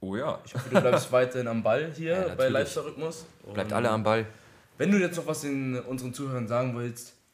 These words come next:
Speaker 2: dann hast du jetzt die Chance dazu.
Speaker 1: Ähm, schwierig.
Speaker 2: <laughs>
Speaker 1: Ähm,
Speaker 2: Okay.
Speaker 1: verfolgt eure Ziele.
Speaker 2: Ist gut.
Speaker 1: Family first.
Speaker 2: Stimmt.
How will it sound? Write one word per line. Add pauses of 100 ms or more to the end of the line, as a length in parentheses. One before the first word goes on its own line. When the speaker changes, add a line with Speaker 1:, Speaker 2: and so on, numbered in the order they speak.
(140)
Speaker 2:
dann
hast
du
jetzt
die
Chance
dazu. (520)
Speaker 1:
Ähm, (2250)
schwierig. (320)
Speaker 2:
<laughs> (580)
Speaker 1:
Ähm,
Speaker 2:
Okay. (500)
Speaker 1:
verfolgt
eure
Ziele. (480)
Speaker 2:
Ist
gut. (480)
Speaker 1:
Family
first. (200)
Speaker 2:
Stimmt.